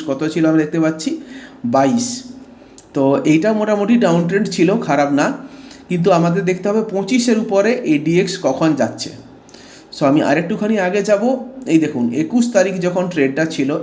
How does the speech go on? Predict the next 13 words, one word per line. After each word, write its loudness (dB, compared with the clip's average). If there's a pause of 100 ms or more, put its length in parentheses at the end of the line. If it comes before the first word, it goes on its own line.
এখানে 0
কিন্তু 2 (120)
ট্রেড 2 (640)
কম 6 (140)
ট্রিগার 0
করতে -2
পারে 2
এই 2
সেটআপে, 0 (100)
কিন্তু -6 (140)
ট্রিগার 2 (100)
করলে 6 (100)
প্রফিট 0